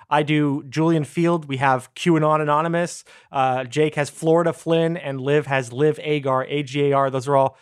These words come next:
people who are involved in our podcast. Um, yeah, and then other than that, nothing, you know, just enjoy life. I mean, uh,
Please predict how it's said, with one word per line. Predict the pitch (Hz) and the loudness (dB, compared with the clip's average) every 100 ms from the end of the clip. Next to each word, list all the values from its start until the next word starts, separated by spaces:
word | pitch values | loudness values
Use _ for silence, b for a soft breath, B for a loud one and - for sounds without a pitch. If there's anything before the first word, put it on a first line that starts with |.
| b | b
people | - 143 | -8 -2
who | 139 | 0
are | |
involved | 131 147 139 | 2 2 2
in | |
our | 135 | -2
podcast. | 127 139 135 135 127 - b b b | -2 -4 0 -2 -2 -6 b b b
Um, | - 139 139 143 135 b _ | -2 0 0 -2 -8 b _
yeah, | 294 349 | 0 2
and | 160 | 2
then | 160 156 151 | 0 -2 -2
other | 160 180 | -2 -2
than | 180 139 | -2 0
that, | 175 143 | 2 2
nothing, | 135 156 190 120 123 | 0 -2 -2 -4 -6
you | |
know, | 123 143 | -6 -6
just | 147 143 - | -6 -10 -8
enjoy | 143 143 156 | -6 -2 0
life. | 143 151 139 | 2 0 0
I | 139 | -2
mean, | 143 143 | -2 -2
uh, | 147 143 143 | -4 -2 -2